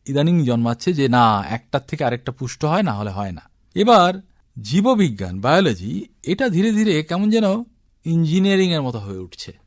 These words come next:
এই কেমন যেন কথাটা আমাদের, অর্থাৎ যারা আমরা বৃত্তের বাইরে দাঁড়িয়ে আছি, গবেষকদের থেকে অনেকটা দূরে দাঁড়িয়ে আছি, তাদের মনে হয়। ব্যাপারটা কি সত্যি? আজকে বোঝার চেষ্টা করব। সাহা Institute of Nuclear Physics-এর অধ্যাপক, গবেষক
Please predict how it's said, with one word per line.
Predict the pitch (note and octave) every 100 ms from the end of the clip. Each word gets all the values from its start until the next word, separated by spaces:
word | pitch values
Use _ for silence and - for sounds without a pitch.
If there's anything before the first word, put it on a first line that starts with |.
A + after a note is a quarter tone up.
| _ _
এই | A#2
কেমন | - A2+ C#3+ A3 A#3+
যেন | A#3+ A#3+
কথাটা | G#3 G#3+ A3 -
আমাদের, | - C#3 E3 F3 E3 B2 A#2+
অর্থাৎ | G#2+ A#2+ D#3+ - _ _ _ -
যারা | B2 C3+ D3
আমরা | D#3+ E3+
বৃত্তের | B2+ C3 C3 D#3
বাইরে | A2 F#2+ A2+ D3
দাঁড়িয়ে | A#2 G#2 F#2
আছি, | F#2+ F#3
গবেষকদের | A2+ G#2 - A#2 G#2+ - A#2 A2+ G2+
থেকে | - A#2+ G#2
অনেকটা | B2+ B2+ G2+
দূরে | G#2 D3
দাঁড়িয়ে | A2 F#2+ E2+
আছি, | F#2+ - A#3 _ _
তাদের | F#3+ B2+ A2+
মনে | F#2 F2+
হয়। | E2+ - _ _ -
ব্যাপারটা | A2+ C3 C#3+
কি | C#3
সত্যি? | F3 G3 - - - _ _
আজকে | A2 - B2
বোঝার | A2+ D3
চেষ্টা | D3+ C#3+ -
করব। | D#3 E3+ F#3 A3 - _ _
সাহা | - B2+ D3 D3+
Institute | C3+ - D3 D3+
of | D3+ C3
Nuclear | C3 C3 C3+
Physics-এর | B2+ C3 B2+ C#3+ C#3+
অধ্যাপক, | A#2+ A#2 - B2+ - _ _
গবেষক | A#2+ - A#2 B2+